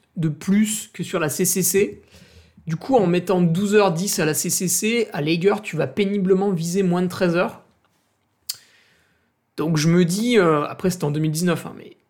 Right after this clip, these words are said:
est-ce que finalement, sur plus de cent bornes, c'est vraiment un client, ce Ramon Manech ?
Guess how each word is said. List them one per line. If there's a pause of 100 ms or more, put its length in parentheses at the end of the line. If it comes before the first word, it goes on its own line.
(160)
est-ce
que
finalement, (380)
sur
plus
de
cent
bornes,
c'est
vraiment
un
client,
ce
Ramon
Manech ?